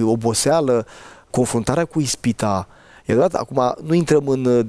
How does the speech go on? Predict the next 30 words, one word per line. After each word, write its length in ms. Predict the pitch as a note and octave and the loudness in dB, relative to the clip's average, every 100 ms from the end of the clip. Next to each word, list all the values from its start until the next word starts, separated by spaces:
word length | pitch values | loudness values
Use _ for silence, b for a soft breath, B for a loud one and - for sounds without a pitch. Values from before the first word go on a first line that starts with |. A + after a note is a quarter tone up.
| A2+ | -2
disputa 1000 | A2+ B2 - C#3+ - B2+ A#2+ A2+ A2 G#2 - | -2 -2 -2 -2 0 0 2 2 2 0 -4
cu 120 | - | -2
natura 300 | C#3 B2 C3+ | 0 0 0
lui 140 | C3 B2 | 0 0
Hristos, 460 | B2+ - A#2+ G#2+ | -2 0 -2 -2
cum 180 | - C3+ | -4 0
a 60 | B2 | 0
fost 220 | - A#2+ | -2 -6
ispitit. 300 | A2+ A#2 A#2 | -4 -4 0
Nu, 80 | D3 | -2
asta 160 | C3 | -2
este 160 | B2+ - | -4 -4
subiectul 440 | A#2 A2 A#2+ G#2+ | -4 -2 -2 -2
nostru, 220 | A2+ A2 G#2+ | -4 -2 -2
dar 180 | A#2+ B B B B | -2 B B B B
e 100 | - | -4
foarte 280 | B2+ - - | -2 -2 -4
important. 460 | G#3 - D#3+ B2+ G#2 B | -4 -2 0 -2 -4 B
Și 140 | - D3 | -4 -2
mai 120 | C#3+ | -2
mult 140 | D#3+ | 0
decât 160 | G#3+ F#3+ | 0 0
atât, 260 | D#3+ C#3+ B B B | 0 -4 B B B
doar 360 | - A#2+ C3 E3 | -10 0 2 2
așa 220 | C3 - | 0 2
el 100 | G#3+ | 0
putea 380 | - D#3+ - F3 | 0 -2 0 0
să 160 | - | -2
devină 320 | D3 C#3+ D3+ E3 | 0 0 2 0
răscumpărător. 800 | D#3 - C3 B2+ A#2+ - C3 | 0 -4 -4 0 0 0 -4